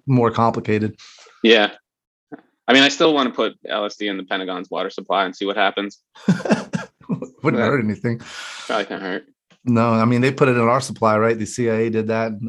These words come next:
Speaker 1: uh, M K Ultra. So, I mean.
Speaker 2: Mm-hmm. Yeah. Just
Speaker 1: So
Speaker 2: fair play.
Speaker 1: So right before we go, last thing I'm gonna say.
Speaker 2: Oh, I
Speaker 1: Um,
Speaker 2: got more time, by the way, if you wanna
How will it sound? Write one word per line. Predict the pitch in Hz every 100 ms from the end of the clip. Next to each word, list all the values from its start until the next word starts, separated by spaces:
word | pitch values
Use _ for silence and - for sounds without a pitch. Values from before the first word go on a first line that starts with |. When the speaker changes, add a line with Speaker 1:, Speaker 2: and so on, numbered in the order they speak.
| 113
Speaker 1:
uh, | 107 107
M | 120
K | 107 113
Ultra. | 107 113 - 98
So, | - 101
I |
mean. | 107 104 110 _ _ -
Speaker 2:
Mm-hmm. | 113 107 110 110 _
Yeah. | - 107 - _ _ _ - _
Just | - 113 -
Speaker 1:
So | 151
Speaker 2:
fair | 131 - - 117 107
play. | 113 113 113 _ _ -
Speaker 1:
So | - 143
right | 160
before | 170 190
we | 175
go, | 165 160
last | 143 143 143
thing | 139
I'm |
gonna | 143
say. | 131 143 139 131 - _
Speaker 2:
Oh, | 165 190
I | 180
Speaker 1:
Um, | 220
Speaker 2:
got | 269
more | 226 175
time, | - 185
by | 160 139
the | 139
way, |
if | 135 160
you |
wanna | 160 147